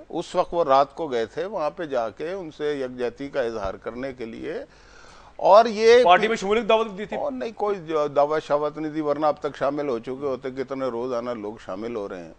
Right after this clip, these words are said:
Speaker 2: ठीक है।
Speaker 1: शामिल हो भी। बात ये है कि इनका तो इशू ही नहीं है उनसे,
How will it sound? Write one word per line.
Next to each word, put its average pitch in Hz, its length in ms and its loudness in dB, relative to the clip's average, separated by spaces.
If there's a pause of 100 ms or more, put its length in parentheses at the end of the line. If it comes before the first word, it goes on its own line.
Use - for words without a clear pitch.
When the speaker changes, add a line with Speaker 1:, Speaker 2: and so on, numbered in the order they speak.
(120)
Speaker 2:
ठीक 131 200 -6
है। 123 80 2
Speaker 1:
शामिल 139 200 -2
हो 120 100 0
भी। 131 140 -10 (420)
बात 214 320 10
ये 254 320 8
है 269 80 8
कि 262 320 -6
इनका 254 320 4
तो 294 180 0
इशू 302 260 0
ही 302 60 0
नहीं 311 160 2
है 294 100 6
उनसे, 208 440 0